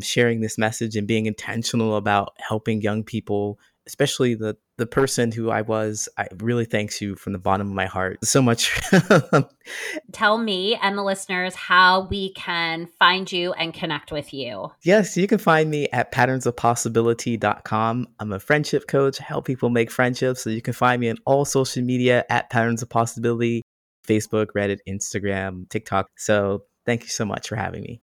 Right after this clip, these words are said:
Speaker 2: A startling ninety percent of teenagers don't see themselves as leaders. Let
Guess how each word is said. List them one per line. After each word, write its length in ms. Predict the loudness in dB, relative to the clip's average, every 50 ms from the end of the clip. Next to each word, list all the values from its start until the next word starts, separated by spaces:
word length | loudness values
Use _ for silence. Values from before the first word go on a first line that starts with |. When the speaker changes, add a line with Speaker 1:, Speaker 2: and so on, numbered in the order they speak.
| -2
Speaker 2:
A 80 | -2 -2
startling 760 | -2 -2 -2 2 4 4 6 6 6 6 4 4 4 0 -2 -4 -4 -4
ninety 500 | -2 -2 0 0 0 0 2 2 2 2
percent 580 | 2 0 0 0 0 2 0 0 0 0 -4 -4
of 140 | -4 -4 -4
teenagers 800 | -4 -6 -4 -4 -4 -4 -4 -6 -6 -6 -6 -6 -8 -10 -12 -16 _ -10 -8 -4
don't 380 | 0 2 2 2 2 0 -4 -6 _ -18
see 280 | -12 -6 -4 -2 -2
themselves 600 | -2 -2 -4 -4 -6 -6 -4 -4 -4 -4 -6 -8
as 200 | -12 -12 -10 -10
leaders. 680 | -12 -12 -12 -12 -14 -16 -16 -14 -14 -14 -14 -14 -16 -20 _ -6
Let 320 | -2 2 2 4 2 2